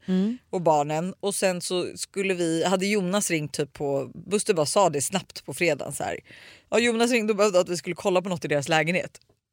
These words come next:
Speaker 2: Och jag vet att de har pratat någonting om någon ventilation och så. Så jag var så här, "Ja, ja, men det är inte otippat." Ehm, så att jag bara, "Okej." Och sen så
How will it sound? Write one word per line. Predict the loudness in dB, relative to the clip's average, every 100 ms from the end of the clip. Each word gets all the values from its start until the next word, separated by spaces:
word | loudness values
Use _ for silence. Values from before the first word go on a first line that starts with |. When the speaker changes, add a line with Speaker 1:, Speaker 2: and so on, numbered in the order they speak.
| -4
Speaker 2:
Och | 2
jag | 2
vet | 2
att | 0
de | -2
har |
pratat | 0 2 2 2 -4
någonting | -4 -6
om | -4
någon | -2 -2
ventilation | -2 -4 -6 -4 -4 -4
och | -8
så. | -10
Så | -4 0
jag | 0
var |
så | 2
här, | 2
"Ja, | 4 2
ja, |
men | 2 -2
det |
är | -2
inte | -2 -4
otippat." | -4 -4 0 0 -4 _ -16 -14 -16 -20 -20 -20 _ _
Ehm, | 4 4 4 2 0 -6 -10 _ _ _ -2
så | 0
att | 0 -2 -4
jag | 0 2
bara, | 2 2
"Okej." | 2 2 2 0
Och | -2
sen | 0 -2 -2
så | -2 0 0